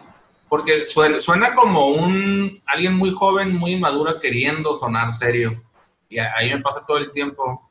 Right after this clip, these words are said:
"Ah, disculpe, maestro, este, muy buenas tardes. Eh, mire, le quería entregar la tarea.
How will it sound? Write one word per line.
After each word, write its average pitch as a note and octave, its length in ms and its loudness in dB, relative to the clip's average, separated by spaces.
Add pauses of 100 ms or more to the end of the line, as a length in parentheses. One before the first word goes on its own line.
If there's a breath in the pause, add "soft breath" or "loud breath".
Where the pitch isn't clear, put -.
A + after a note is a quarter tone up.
"Ah, B2+ 200 -4
disculpe, C4 380 -2
maestro, G3+ 480 4
este, D3 260 4
muy G#3 180 4
buenas A#3 260 2
tardes. D#3+ 540 2
Eh, G#2+ 340 -2
mire, D#3+ 300 0
le D3 120 2
quería D3+ 220 2
entregar F3 380 2
la F#3+ 260 2
tarea. E3 460 2